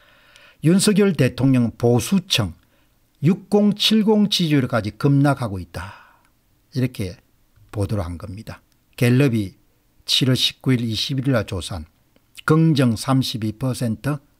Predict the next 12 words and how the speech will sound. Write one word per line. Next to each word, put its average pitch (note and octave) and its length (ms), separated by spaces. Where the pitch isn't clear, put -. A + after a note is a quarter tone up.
부정 D3+ 480
육십 C3+ 380
퍼센트. F2+ 500
그래프가 C3 460
이렇습니다. G#2 600
여러분, C3+ 240
여기서 E3+ 240
특히 - 200
한국 F3+ 360
갤럽 D#3 360
조사에서 B2 500
여러분들 A#2 380